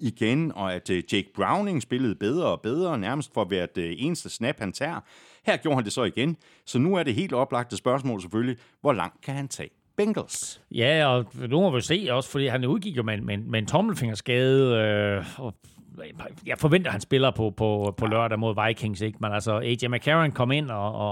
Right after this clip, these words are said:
Speaker 2: og, øh, og, og, og selvom han jo faktisk, øh, var fornuftig, så ville det være en katastrofe for Bengals, hvis, øh, hvis Jake Browning, han, han ikke er med, for han har været forrygende de sidste to kampe.
Speaker 1: Ja.
Speaker 2: Og historien med, med Jake Browning er jo også, at, øh,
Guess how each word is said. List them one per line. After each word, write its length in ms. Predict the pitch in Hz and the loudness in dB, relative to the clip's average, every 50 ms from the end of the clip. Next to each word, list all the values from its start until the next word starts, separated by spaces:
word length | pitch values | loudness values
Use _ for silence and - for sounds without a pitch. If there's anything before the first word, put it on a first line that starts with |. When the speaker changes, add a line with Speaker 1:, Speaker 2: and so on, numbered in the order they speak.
| 101 104 101 | -2 -2 -2
Speaker 2:
og, 120 | 98 98 | -2 -4
øh, 540 | 98 98 98 98 101 104 101 104 104 101 101 | -4 -6 -6 -6 -6 -6 -8 -8 -8 -8 -6
og, 180 | 110 110 101 - - | -6 -6 -6 -6 -6
og, 140 | - 113 95 - _ - | -6 -6 -6 -8 _ -12
og 100 | - 104 | -10 -6
selvom 220 | - - 147 120 98 | -2 -2 -2 0 0
han 120 | 107 127 127 | -2 0 0
jo 60 | 120 | -2
faktisk, 600 | - - 113 123 - - - 117 - - - - | 0 2 0 0 0 0 -4 -6 -6 -6 -6 -4
øh, 220 | 120 113 113 110 104 98 - - - - - | -2 -2 -2 -4 -6 -8 -14 -16 -10 -2 0
var 120 | 131 117 | 0 0
fornuftig, 520 | - - 127 117 131 147 143 - - 110 - | 2 0 0 2 2 2 0 -2 -8 -6 -2
så 100 | - 113 | -2 -2
ville 80 | 107 | -2
det 80 | 110 104 | -2 -4
være 100 | 98 104 | -4 -6
en 60 | 107 | -6
katastrofe 720 | - - 110 101 98 - - - 98 107 135 147 127 110 | -6 -8 -8 -6 -8 -10 -10 -8 -6 -4 -4 -4 -6 -8
for 100 | 98 95 | -10 -8
Bengals, 480 | 92 - 113 117 123 117 113 - - - - - - - - - | -4 -2 -2 -2 -2 -4 -6 -8 -10 -14 -16 -20 -20 -20 -12 -4
hvis, 280 | - 123 117 104 - - | 0 0 0 0 0 0
øh, 140 | 120 110 104 | 0 0 0
hvis 220 | 113 113 - - | -2 -4 -2 -2
Jake 120 | 123 107 - | -2 -2 0
Browning, 420 | - 107 117 127 120 120 113 95 | 0 -2 0 0 0 -2 -2 -2
han, 240 | 107 110 107 107 107 | -2 -2 -2 -2 -4
han 200 | 98 95 110 110 | -2 -4 -2 -2
ikke 160 | 113 117 110 | -2 -2 -2
er 60 | 117 101 | -2 -4
med, 180 | 101 110 113 | -4 -6 -6
for 100 | - 110 | -6 -6
han 100 | 95 95 | -4 -4
har 80 | 113 104 | -4 -4
været 140 | 110 107 - | -4 -6 -4
forrygende 420 | - 107 117 135 139 123 104 98 | -4 0 0 0 0 0 -4 -6
de 80 | 98 101 | -10 -8
sidste 280 | - 131 117 - - | -8 -8 -8 -8 -8
to 180 | 107 - 120 110 | -2 -2 -2 -2
kampe. 340 | - - 101 110 117 110 101 87 80 - - - - - - - - - - - - - _ _ - - - | -2 -4 -4 -2 -2 -4 -6 -8 -10 -14 -16 -18 -18 -20 -20 -20 -20 -20 -20 -20 -20 -20 _ _ -12 -4 0
Speaker 1:
Ja. 60 | 139 | 2
Speaker 2:
Og 380 | 143 147 143 143 151 - - - _ _ - | 2 4 2 2 0 -2 -4 -10 _ _ -6
historien 460 | - 139 127 120 170 190 226 208 165 147 | -4 -2 0 2 2 4 4 2 2 2
med, 140 | 143 139 | 2 0
med 140 | 139 135 131 117 - | 0 0 -2 0 0
Jake 160 | 139 127 - | -2 0 2
Browning 400 | - 135 156 196 202 190 165 135 | 2 2 4 4 2 0 0 0
er 40 | 135 143 | -2 0
jo 100 | 131 127 | 0 2
også, 260 | 139 175 - - 139 | 2 2 0 -2 -4
at, 180 | 113 - - _ _ _ _ _ _ _ _ - 143 | -4 -6 -12 _ _ _ _ _ _ _ _ -2 0
øh, 300 | 139 127 131 135 135 | 0 0 0 -2 -2